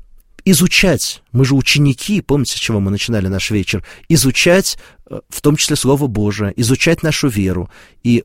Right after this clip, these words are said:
курсы, они нам в, в, в этом отношении очень бо-, большое подспорье.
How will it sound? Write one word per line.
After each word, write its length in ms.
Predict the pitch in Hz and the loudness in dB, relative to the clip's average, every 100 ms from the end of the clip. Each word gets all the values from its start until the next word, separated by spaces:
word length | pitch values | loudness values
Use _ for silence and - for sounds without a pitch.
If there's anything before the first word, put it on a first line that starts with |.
| - | -2
курсы, 520 | - 208 - - 110 | -2 0 0 -2 -4
они 240 | 113 107 | -2 -2
нам 260 | 139 143 110 | 0 -2 -4
в, 480 | - 90 - 95 101 | -10 -14 -12 -10 -8
в, 220 | 104 110 104 | -4 -2 -2
в 60 | |
этом 260 | 113 120 107 | -2 -2 -4
отношении 400 | - 110 160 143 | -4 -4 -2 -2
очень 560 | 117 - 117 85 78 | -2 -4 -6 -6 -8
бо-, 180 | 92 101 | -6 -4
большое 320 | 95 104 - | -4 -4 -4
подспорье. 640 | 139 110 - - 110 101 | -4 -4 -6 -2 -2 -2